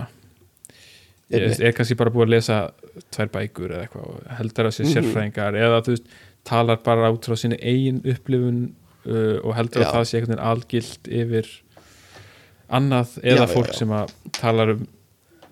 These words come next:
Speaker 1: hvernig persónuleika fólk er með bara út af því hvar, þú veist, tunglið var staðsett eða fæddist eða eitthvað svona og heldur að það viti eitthvað.
Speaker 2: Ekki byrja á þessu.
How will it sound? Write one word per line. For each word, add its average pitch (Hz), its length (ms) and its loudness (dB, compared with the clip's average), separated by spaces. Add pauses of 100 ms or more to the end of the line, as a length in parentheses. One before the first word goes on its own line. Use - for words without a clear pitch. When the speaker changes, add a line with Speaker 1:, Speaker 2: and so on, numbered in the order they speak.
Speaker 1:
hvernig 110 400 -2
persónuleika 110 640 -4
fólk - 280 -6
er 110 60 -4
með 104 220 -4
bara 107 180 -4
út 110 100 -10
af 113 120 -8 (120)
því 107 300 -2 (1080)
hvar, 135 260 4
þú 135 200 4
veist, 147 260 2 (340)
tunglið 170 440 4
var 147 120 4
staðsett 127 480 0
eða 117 160 4
fæddist - 640 -6
eða 104 180 0
eitthvað 110 160 -4
svona 107 200 -4
og 95 140 -4
heldur 113 280 -2
að 110 80 2
það 110 80 -4
viti 117 260 0
eitthvað. 98 300 -10 (100)
Speaker 2:
Ekki 139 400 0
byrja 135 400 2
á - 80 -10
þessu. 117 300 -4